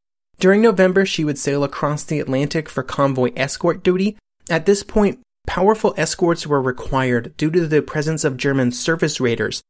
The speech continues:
that were present in the North Atlantic. Ships like the battle cruisers Scharnhorst and Gneisenau,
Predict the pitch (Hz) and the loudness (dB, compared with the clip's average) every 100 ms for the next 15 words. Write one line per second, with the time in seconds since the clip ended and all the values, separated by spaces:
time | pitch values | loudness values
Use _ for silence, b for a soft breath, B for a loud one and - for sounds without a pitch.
0 | _ - 139 156 - 165 156 143 147 143 | _ -4 0 0 2 0 0 -4 -2 -2
1 | 127 117 - - 127 127 123 113 - _ | -2 -4 -6 -6 -2 -2 -4 -10 -16 _
2 | _ _ - - 196 202 - 151 143 123 | _ _ -12 -2 -2 -2 -4 -4 -2 -2
3 | 151 139 147 - 151 147 143 - 139 147 | 2 2 0 0 0 0 -2 0 0 0
4 | 143 147 143 120 110 113 127 151 165 160 | 0 0 -2 -4 -4 -2 0 0 2 0
5 | 151 147 | 0 -2